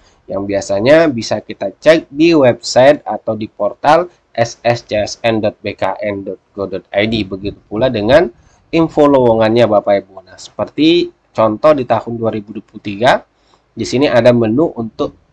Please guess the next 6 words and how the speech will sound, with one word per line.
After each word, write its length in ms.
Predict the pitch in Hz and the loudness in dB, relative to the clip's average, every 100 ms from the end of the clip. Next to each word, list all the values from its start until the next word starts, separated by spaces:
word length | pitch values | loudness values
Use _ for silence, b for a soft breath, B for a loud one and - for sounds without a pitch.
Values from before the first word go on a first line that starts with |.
| - | -2
mengecek 640 | 160 170 165 - 147 - _ | 0 2 0 2 2 2 _
seperti 560 | - - - - - 110 | -20 -16 -10 -10 -8 -10
tingkat 420 | - 104 107 104 | -8 -8 -6 -8
pendidikan, 800 | 104 101 104 175 - 127 113 120 - | -8 -8 -6 -4 0 0 0 -4 -8
program 400 | - 107 - 104 98 | -12 -12 -10 -10 -10
studi, 500 | - 160 156 127 120 | -8 -8 -8 -8 -8